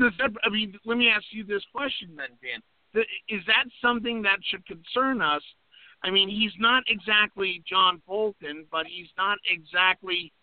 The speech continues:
a quote-unquote adult in the room like, uh, Secretary Jim Mattis at Defense. Is, is, is, is he somebody that could have adult-like qualities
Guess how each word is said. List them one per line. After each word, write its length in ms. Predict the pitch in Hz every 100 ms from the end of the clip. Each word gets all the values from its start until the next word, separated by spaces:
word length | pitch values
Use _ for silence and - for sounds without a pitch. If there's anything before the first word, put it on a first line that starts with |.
| _ _ _
a 80 | 151
quote-unquote 680 | - 202 185 - 190 196 -
adult 360 | 165 175 185 196
in 100 | 180
the 100 | 165
room 400 | 165 170 170 160
like, 320 | 151 156 147 _ _ _ - - - - 165
uh, 380 | 156 139 135 135 135 - _ -
Secretary 420 | 190 170 170 165
Jim 300 | 151 160 151 170
Mattis 420 | 240 233 165 151 147
at 120 | -
Defense. 580 | 151 - 247 240 180 170 - _ - - -
Is, 100 | 208 -
is, 120 | 233 185 - _
is, 160 | 220 202 170
is 160 | 202 190 -
he 180 | 254 269 254
somebody 360 | 254 254 269
that 180 | 233 208 -
could 180 | 220 220
have 320 | 208 220 226 208 _ _ _
adult-like 680 | 180 156 180 208 196 185 190
qualities 500 | _ 180 185 202 202